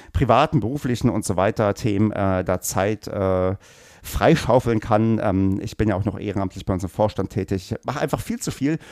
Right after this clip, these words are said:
Und, äh, wenn dann noch andere, äh, größere Sachen hinzukommen, dann wird das schwieriger, das vielleicht alles in einer Balance zu halten. Aber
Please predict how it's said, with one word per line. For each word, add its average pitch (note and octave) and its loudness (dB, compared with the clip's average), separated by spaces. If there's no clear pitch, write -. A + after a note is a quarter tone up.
Und, A2+ 4
äh, A2 0
wenn G#2 2
dann G2+ 4
noch F#2+ 0
andere, F#2+ 0
äh, F#2 -10
größere A#2 4
Sachen A#2+ 4
hinzukommen, G#2 2
dann G2+ 0
wird G#2 -4
das F2+ -2
schwieriger, F#2+ -4
das D#2+ -4
vielleicht F2 -8
alles F#2 -4
in G2+ -4
einer F2 -2
Balance E2+ 0
zu E2+ 0
halten. F#2 0
Aber F2 0